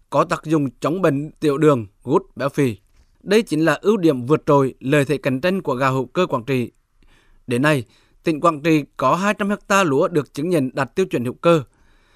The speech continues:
Gạo hữu cơ của nông dân tỉnh Quảng Trị xuất khẩu sang nhiều nước, kể cả thị trường khó tính châu Âu. Công ty cổ phần Tổng công ty Thương mại Quảng Trị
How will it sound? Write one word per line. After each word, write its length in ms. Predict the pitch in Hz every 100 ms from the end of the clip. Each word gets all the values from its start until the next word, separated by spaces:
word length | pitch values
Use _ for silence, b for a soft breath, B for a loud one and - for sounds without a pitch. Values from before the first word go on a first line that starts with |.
| _ _ -
Gạo 220 | 165 165
hữu 140 | 165
cơ 220 | 156 214
của 160 | 208 147
nông 200 | 175 208
dân 140 | 208 180
tỉnh 180 | 147
Quảng 120 | 139 127
Trị 240 | 147 131
xuất 240 | - -
khẩu 220 | - 131 117
sang 240 | 185 185
nhiều 160 | 147 120
nước, 240 | 139 - _ _ -
kể 120 | 131
cả 160 | - 135
thị 140 | 139
trường 280 | - 143 113
khó 200 | - 143
tính 260 | 123 147 180
châu 180 | 147 147
Âu. 220 | 156 131 _ b b b b b b b -
Công 200 | 202 220
ty 100 | 214
cổ 180 | 160
phần 260 | 139 160 151
Tổng 220 | - 143
công 180 | 196 220
ty 80 | 208
Thương 220 | 226 202
mại 220 | 160 131
Quảng 240 | - 143 131
Trị 280 | 147 131